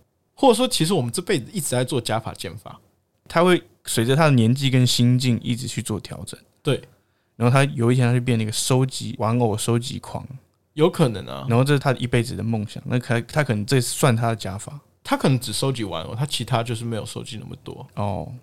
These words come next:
Speaker 1: 对吧？
Speaker 2: 对。
Speaker 1: 所以我觉得啦，有些人也会有那种就是豪车奢侈品，
Speaker 2: 嗯。
Speaker 1: 这些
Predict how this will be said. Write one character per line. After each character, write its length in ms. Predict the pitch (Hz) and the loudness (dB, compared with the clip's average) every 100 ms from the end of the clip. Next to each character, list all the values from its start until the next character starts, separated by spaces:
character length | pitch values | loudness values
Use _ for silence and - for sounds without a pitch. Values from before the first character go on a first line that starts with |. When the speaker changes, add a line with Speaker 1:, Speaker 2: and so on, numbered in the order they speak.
| - | -10
Speaker 1:
对 100 | 110 | -8
吧？ 180 | - - _ _ _ | -10 -16 _ _ _
Speaker 2:
对。 160 | - - 127 _ _ _ _ | -10 -8 -10 _ _ _ _
Speaker 1:
所 140 | - 277 | 0 2
以 20 | |
我 180 | 285 131 | 4 4
觉 240 | - 113 101 | 2 -2 -2
得 180 | 110 | -2
啦， 260 | 80 55 135 - | -4 -4 -8 0
有 200 | 143 113 | 2 4
些 200 | 240 254 | 4 2
人 160 | 175 | 0
也 120 | 160 | 0
会 340 | 90 - 160 113 | -2 0 0 0
有 180 | 87 73 | -2 -2
那 100 | 113 | -4
种 360 | 120 90 65 135 135 _ _ | -4 -6 -8 -12 -14 _ _
就 120 | - 123 | -6 -6
是 480 | 123 110 90 65 | -4 -6 -6 -8
豪 320 | 101 - 104 107 | -10 -4 -4 -4
车 280 | - 113 | -6 -4
奢 260 | 113 - 120 | -4 -4 -6
侈 220 | - - | -8 -12
品， 160 | - - _ _ | -14 -18 _ _
Speaker 2:
嗯。 320 | 131 120 110 113 120 _ | 0 2 0 -4 -12 _
Speaker 1:
这 120 | - 113 | -12 -10
些 260 | 104 95 | -8 -10